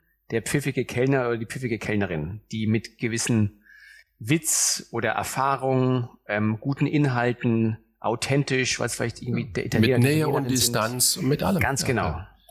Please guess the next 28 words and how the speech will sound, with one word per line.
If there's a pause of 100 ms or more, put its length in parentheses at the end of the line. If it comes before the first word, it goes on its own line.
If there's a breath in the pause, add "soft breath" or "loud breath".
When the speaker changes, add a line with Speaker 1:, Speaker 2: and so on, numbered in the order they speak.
(460 loud breath)
Speaker 1:
Auf
uns
zukommen
und
das
sind
die
Sachen,
die
vor
allem,
glaub
ich,
langfristig
hängen
bleiben (320 loud breath)
und
was
für
mich
diese
tolle
Erfahrung
und
das
Erlebnis
machen. (400 loud breath)
Deswegen